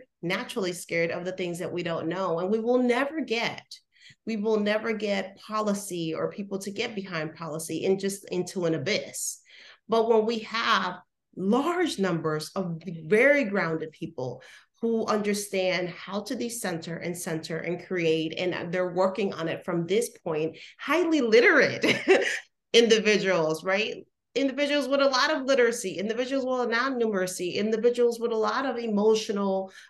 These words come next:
literacy, like, all of those things that we're creating with home as the epicenter, which is what we're doing with My Work Calls Us to do,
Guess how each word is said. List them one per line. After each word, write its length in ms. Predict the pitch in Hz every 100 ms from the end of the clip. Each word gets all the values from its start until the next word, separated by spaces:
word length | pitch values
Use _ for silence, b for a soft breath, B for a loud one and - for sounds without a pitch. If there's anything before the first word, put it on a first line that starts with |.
| -
literacy, 600 | 190 190 180 170 165 -
like, 200 | 160 185 -
all 260 | 240 339 339
of 60 |
those 220 | 285 277 -
things 280 | 269 240
that 140 | 208 196
we're 160 | 247
creating 580 | - 277 269 294 330 285
with 140 | 233 233
home 300 | - 262 -
as 200 | 220 220
the 60 | -
epicenter, 640 | - 233 - - - - - _ _ _ -
which 180 | 214 254
is 140 | 233
what 280 | 196 233 240
we're 140 | 247
doing 720 | 202 208 220 175 175 - - -
with 200 | 202 196
My 200 | 190 175
Work 280 | 185 190 -
Calls 360 | 196 233 -
Us 220 | 170 165 -
to 80 | 160
do, 320 | 156 -